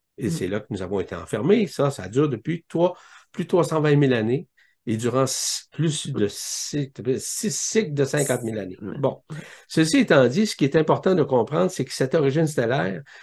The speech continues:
Speaker 1: maintenant, qui a besoin, euh, nécessairement de ce pointin au sein des consciences,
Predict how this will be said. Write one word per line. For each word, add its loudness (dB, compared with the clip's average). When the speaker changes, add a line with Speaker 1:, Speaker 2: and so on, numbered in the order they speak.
Speaker 1:
maintenant, 0
qui 0
a 4
besoin, 2
euh, -2
nécessairement -2
de -8
ce -2
pointin 0
au -2
sein -2
des -2
consciences, -4